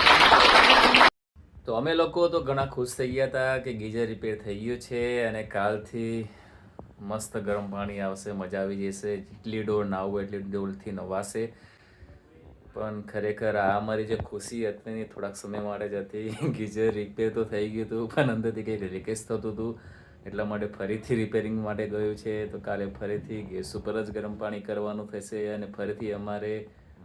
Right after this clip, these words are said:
બહુ નવાશે નહીં. ગરમ ગરમ પાણી હોય ને આ ઠંડીમાં ગરમ ગરમ પાણીમાં નાહવાની મજા આવે.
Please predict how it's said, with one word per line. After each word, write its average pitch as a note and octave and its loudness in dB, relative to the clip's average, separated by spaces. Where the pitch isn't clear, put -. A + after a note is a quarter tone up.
બહુ C3+ -4
નવાશે A2 -2
નહીં. F#2+ -8
ગરમ A#2+ -2
ગરમ B2 -2
પાણી A#2+ -6
હોય A#2+ -6
ને A2+ -6
આ A2 -8
ઠંડીમાં A2+ -4
ગરમ A2 -6
ગરમ A2+ -4
પાણીમાં G#2+ -10
નાહવાની G#2 -8
મજા G2+ -6
આવે. G2 -8